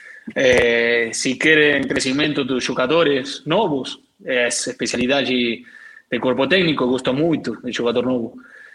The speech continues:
Eh, eu entiendo mucho el negocio de fútbol, ¿no?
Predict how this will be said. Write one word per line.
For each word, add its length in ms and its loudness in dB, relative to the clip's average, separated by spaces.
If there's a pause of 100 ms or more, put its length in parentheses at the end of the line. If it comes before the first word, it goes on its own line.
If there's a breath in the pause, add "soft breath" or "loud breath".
(180 loud breath)
Eh, 1120 0
eu 380 4
entiendo 400 4
mucho 600 2
el 60 0
negocio 320 0
de 100 -2
fútbol, 520 -2 (240)
¿no? 320 -6